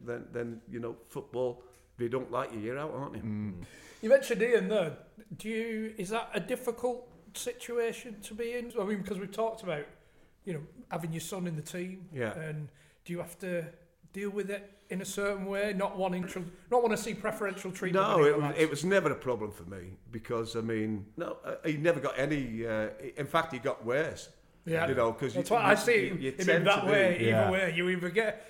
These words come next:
Speaker 3: you know, get it a bit easier or you're getting it all the time.
Speaker 1: Yeah, you tend to, I, and in, in a, I mean, I actually took him to Rotherham the second time I was at Rotherham, and, and it probably,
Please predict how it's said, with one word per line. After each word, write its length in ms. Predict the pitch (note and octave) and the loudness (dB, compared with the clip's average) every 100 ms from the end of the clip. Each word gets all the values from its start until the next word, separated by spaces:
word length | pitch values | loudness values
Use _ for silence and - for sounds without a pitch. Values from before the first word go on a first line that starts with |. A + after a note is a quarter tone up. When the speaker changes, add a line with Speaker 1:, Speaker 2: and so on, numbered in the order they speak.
| - - | -18 -6
Speaker 3:
you 80 | |
know, 260 | F#3+ D#3 D#3 F3+ | -2 -2 -4 -4
get 100 | G#3 | -2
it 100 | F#3+ | -2
a 40 | |
bit 120 | F#3+ | -2
easier 520 | F#3 F#3 D#3+ D3+ D3 | 0 -2 0 0 0
or 280 | D3 D3 D3 - - _ | -2 -2 -4 -8 -20 _
you're 80 | C3 | -6
getting 200 | D3+ D3+ | -2 0
it 80 | D3+ | -2
all 100 | D3+ | -6
the 40 | D3+ | -6
time. 280 | C#3+ C#3 C3 | -8 -6 -4
Speaker 1:
Yeah, 220 | C3+ C3 - | 0 0 2
you 100 | D#3 | -2
tend 280 | D#3 G3 D#3 | 2 2 0
to, 80 | - - - - | -6 -14 -20 0
I, 320 | F3+ F3+ E3 | 2 4 4
and 80 | F3 | 4
in, 140 | E3+ D#3 | 4 4
in 180 | E3+ | 4
a, 220 | D#3+ D#3 C#3+ - - _ _ _ _ _ _ _ _ C3 | 6 6 4 -6 -18 _ _ _ _ _ _ _ _ -6
I 40 | |
mean, 160 | C3+ C3 | -2 0
I 60 | |
actually 220 | D3+ - A#2+ | 0 -2 -8
took 240 | D#3+ - | -8 -6
him 80 | B2+ | -8
to 140 | A2 | -6
Rotherham 320 | A2+ D#3 D3+ A#2 | -2 0 -2 -6
the 80 | |
second 240 | - A#2+ G2 | -8 -8 -6
time 180 | A2+ G#2 | -6 -6
I 40 | |
was 100 | G2 | -6
at 120 | G2+ | -6
Rotherham, 440 | G#2+ C#3+ D3+ A#2+ - - | -4 -4 -4 -6 -8 -14
and, 240 | A#2+ A2+ A2 | -8 -6 -6
and 160 | A#2 G2 G2+ - - - - - - - - | -8 -8 -10 -20 -20 -20 -18 -20 -20 -20 -14
it 160 | G#2 - | -14 -8
probably, 540 | C#3 C3 B2 A2+ G#2+ | -8 -6 -6 -4 -6